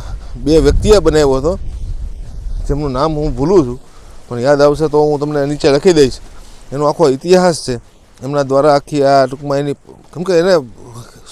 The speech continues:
કામ હોય કે તમારે પગથિયા બનાવવાના, પણ ક્યાંથી બનાવવા? આવડો વિશાળ ગિરનાર, એની વચ્ચેથી ક્યાંથી બનાવવા? એને રસ્તો નહોતો સૂઝતો. ત્યારે માતાજી સાક્ષાત આવ્યા હતા અને પરચા પૂર્યા હતા.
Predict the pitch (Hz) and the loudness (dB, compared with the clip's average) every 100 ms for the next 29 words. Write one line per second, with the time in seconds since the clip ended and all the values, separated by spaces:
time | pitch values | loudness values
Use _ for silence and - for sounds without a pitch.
0 | - - 165 208 185 196 196 185 170 180 | -20 -4 2 4 4 0 2 0 0 -2
1 | 165 - 185 156 156 143 175 160 131 117 | -2 -2 -4 -2 -2 2 4 4 2 -2
2 | 101 _ - - - - - _ 156 151 | -8 _ -20 -20 -20 -20 -20 _ -4 -2
3 | 160 190 202 190 165 170 151 123 143 202 | 0 0 2 2 2 2 2 2 2 4
4 | 185 156 - 196 165 147 160 151 104 - | 2 0 0 0 0 -2 0 -2 -2 -16
5 | - _ _ _ - - _ - 160 156 | -20 _ _ _ -20 -20 _ -6 -2 -2
6 | 156 180 175 - 170 - 190 151 165 165 | -2 -2 -2 -4 -4 0 0 2 2 2
7 | 120 107 - _ _ 143 160 139 165 - | 2 -4 -20 _ _ -4 -2 0 -2 0
8 | 185 175 214 180 165 143 131 123 - - | 0 2 0 0 0 -4 -4 -6 -8 -20
9 | - _ - 143 135 135 151 160 156 147 | -20 _ -6 -4 -2 -2 0 0 0 0
10 | 156 - 175 151 160 170 175 196 - _ | -2 0 0 4 4 4 4 0 -4 _
11 | - - 143 131 143 170 226 214 190 190 | -20 -12 -8 -2 0 2 6 6 8 6
12 | 170 | 4